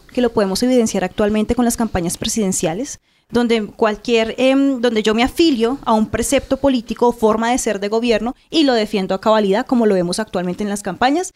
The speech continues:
que no es necesario mencionarlas porque todos ya las conocemos perfectamente. Y tenemos también el nacionalismo económico, que se basa mucho en el proteccionismo, y en eso vemos el caso de Cuba, Venezuela, China no, porque ya está manejando una economía mixta, pero sí son aquellos países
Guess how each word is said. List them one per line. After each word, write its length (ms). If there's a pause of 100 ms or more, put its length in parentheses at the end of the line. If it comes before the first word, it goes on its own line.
(220)
que 100
no 60
es 60
necesario 280
mencionarlas 520
porque 220
todos 200
ya 80
las 140
conocemos 400
perfectamente. 800 (340)
Y 120
tenemos 360
también 380
el 120
nacionalismo 640
económico, 720 (300)
que 100
se 140
basa 180
mucho 220
en 40
el 60
proteccionismo, 960 (140)
y 80
en 80
eso 160
vemos 200
el 100
caso 340
de 280 (160)
Cuba, 480
Venezuela, 560
China 320
no, 160
porque 220
ya 80
está 160
manejando 300
una 60
economía 380
mixta, 400 (320)
pero 160
sí 60
son 180
aquellos 400
países 580